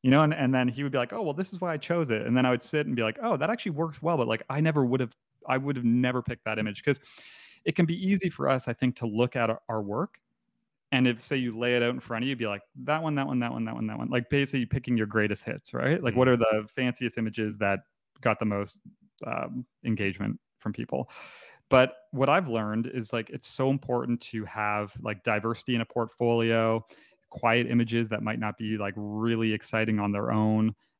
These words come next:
Speaker 1: um, can be incredibly important in the body of work. And when they're paired with something or sequenced properly, can end up becoming something that you would have never imagined before. So, um, that was huge for me. And then obviously, you know,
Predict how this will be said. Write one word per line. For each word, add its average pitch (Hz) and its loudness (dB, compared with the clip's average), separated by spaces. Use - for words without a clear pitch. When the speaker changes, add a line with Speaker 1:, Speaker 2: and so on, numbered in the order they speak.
Speaker 1:
um, 98 -2
can 113 4
be 107 2
incredibly 127 4
important 123 0
in 107 -2
the 98 -6
body 98 -2
of 95 -6
work. 101 0
And 117 2
when 107 4
they're 101 0
paired 123 2
with 120 4
something 117 0
or 101 -4
sequenced - -4
properly, 113 0
can 117 2
end 110 4
up 107 0
becoming 107 -2
something 117 -2
that 110 0
you 110 -2
would 110 0
have 104 0
never 101 2
imagined 104 0
before. 120 0
So, 127 4
um, 120 -4
that 127 4
was 123 4
huge 110 -6
for - -10
me. 110 -4
And 110 -2
then 131 -2
obviously, 156 -2
you 123 -2
know, 110 -2